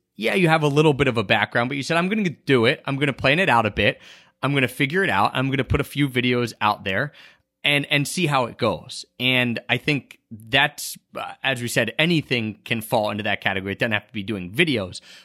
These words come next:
but specifically travel videos. I know when I watch the first few that I did, I look back and think, "Geez, like, shouldn't I take, I should take these off YouTube at this point," you know?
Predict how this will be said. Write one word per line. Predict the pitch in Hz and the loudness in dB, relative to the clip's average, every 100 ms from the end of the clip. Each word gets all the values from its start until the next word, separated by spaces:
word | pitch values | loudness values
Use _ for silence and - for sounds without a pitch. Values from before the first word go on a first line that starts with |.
| _ | _
but | 143 | -4
specifically | - 160 190 156 131 | -2 -8 -6 -6 -6
travel | - 180 160 131 | -2 0 0 0
videos. | 127 123 120 113 - | 0 2 2 -2 -6
I | 120 | -4
know | 147 135 | 0 0
when | 127 | 2
I | 123 | 0
watch | 120 117 - | 0 -2 -2
the | 117 | -8
first | 123 110 - _ | -6 -8 -8 _
few | 117 113 | -4 -2
that | 107 | 0
I | 117 139 | 2 2
did, | 110 107 | 0 -2
I | 101 | -2
look | 104 - | -4 -4
back | 110 104 - | -2 -2 -4
and | 92 | -8
think, | - 101 92 - _ - _ _ _ _ | -4 -4 -6 -14 _ -20 _ _ _ _
"Geez, | 185 190 101 85 | 2 2 2 -4
like, | - - | -12 -12
shouldn't | - 139 175 | -6 -2 0
I | 147 | 0
take, | - 165 | 2 2
I | 160 | 2
should | 175 151 | 0 0
take | 156 - | 0 2
these | 127 | 0
off | 120 107 | 0 0
YouTube | 175 247 - 120 104 | 2 2 2 -4 -2
at | 110 | -4
this | - 165 - | 0 0 0
point," | - 113 104 | -4 -2 -2
you | 131 151 | 0 4
know? | 147 | 4